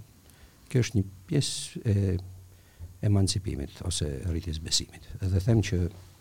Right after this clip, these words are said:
kjo është shumë e rëndësishme për, të themi, për, për interesin publik. Ë,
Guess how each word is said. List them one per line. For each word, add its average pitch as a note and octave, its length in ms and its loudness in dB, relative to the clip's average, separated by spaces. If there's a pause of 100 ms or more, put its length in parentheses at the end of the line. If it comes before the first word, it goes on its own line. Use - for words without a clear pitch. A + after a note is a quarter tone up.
(520)
kjo F#2 80 4
është - 80 0
shumë F#2 140 2
e F2 40 6
rëndësishme E2+ 420 0 (140)
për, F2+ 140 0 (800)
të - 100 -6
themi, E2+ 240 4
për, F2 220 0 (680)
për E2+ 160 4
interesin F#2 400 6
publik. F#2 320 2 (1160)
Ë, F#2 100 -2